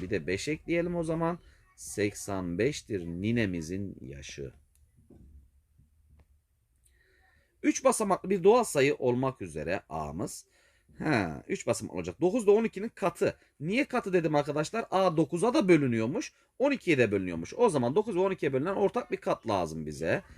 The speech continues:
Hemen bakalım dokuz ile on ikinin ortak katı ne? İkiye böldüm altı, dokuz.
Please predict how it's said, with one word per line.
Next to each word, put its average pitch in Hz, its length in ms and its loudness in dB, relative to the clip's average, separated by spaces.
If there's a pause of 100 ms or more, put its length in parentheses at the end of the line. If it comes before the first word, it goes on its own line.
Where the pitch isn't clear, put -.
(240)
Hemen 214 300 -2
bakalım 196 380 -2
dokuz 170 220 0
ile 165 60 -2
on 160 120 2
ikinin 156 240 -6
ortak 151 320 -4
katı 135 260 -6
ne? 120 160 -2
İkiye 170 440 -6
böldüm 143 320 -2
altı, 113 400 -4
dokuz. 165 380 -4